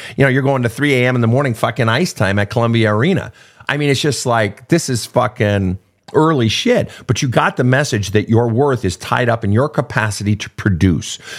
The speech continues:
to do what I expect of you. But you're coming at it, this person who just posed the question, coming at it the opposite. You're basically saying that your ability to work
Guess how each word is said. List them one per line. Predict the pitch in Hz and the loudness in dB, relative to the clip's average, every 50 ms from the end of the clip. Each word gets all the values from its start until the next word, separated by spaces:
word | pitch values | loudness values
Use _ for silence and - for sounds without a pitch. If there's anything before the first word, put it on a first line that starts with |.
| - - | -14 -4
to | - 135 | 0 0
do | 127 113 95 - 156 170 180 | 2 2 2 2 2 2 4
what | 160 120 120 117 | 4 4 4 2
I | 113 110 113 117 117 117 113 - | 2 0 0 0 0 -2 -2 -4
expect | - 107 - - - - 113 117 - - _ _ | -4 -4 -4 -4 -4 -4 -4 -4 -6 -12 _ _
of | 110 110 113 104 | 0 0 0 0
you. | 92 85 71 65 - - - - _ _ | -4 -4 -6 -6 -8 -10 -18 -20 _ _
But | - 156 - | -2 -2 0
you're | 151 147 185 240 247 | 2 2 2 2 0
coming | 233 - 208 190 160 131 123 | 0 -2 0 0 2 2 2
at | 117 113 113 | 2 2 2
it, | 135 143 - | 0 -2 -4
this | - 117 120 110 | -2 -2 -2 -2
person | - - 139 131 - 160 | 0 -2 -2 0 0 0
who | 180 | 0
just | 117 120 - - | 0 0 0 0
posed | 131 117 107 101 | 0 0 0 -2
the | 98 | -4
question, | - - 208 240 - - 104 95 - - - - _ _ _ | -2 -2 -2 -2 -2 -4 -4 -4 -6 -8 -14 -20 _ _ _
coming | - 160 143 131 120 | -2 0 2 2 2
at | 117 113 | 2 0
it | 104 - | 0 -2
the | - | -2
opposite. | 151 196 277 285 - - 95 - - | -2 0 -2 -4 -6 -8 -8 -6 0
You're | - 117 151 208 | 2 2 4 4
basically | 185 175 147 123 123 - - 113 110 | 2 2 0 0 0 0 -2 -2 -2
saying | 98 - - 175 196 151 110 98 87 - - - - - - - | -2 -2 -2 -2 -2 -2 -2 -4 -4 -8 -12 -20 -20 -18 -6 0
that | 123 127 135 131 | 2 2 2 2
your | - 131 113 143 143 156 175 165 160 156 131 - - _ _ _ _ _ _ _ - | 2 2 2 2 4 2 2 2 0 0 -2 -6 -12 _ _ _ _ _ _ _ -2
ability | 120 117 98 147 156 156 160 151 135 123 | -2 0 2 2 2 2 2 2 0 0
to | 113 - - 120 | 0 0 0 0
work | 110 104 131 202 247 240 214 107 - - - - - | 2 2 2 2 2 2 0 -4 -6 -12 -20 -20 -20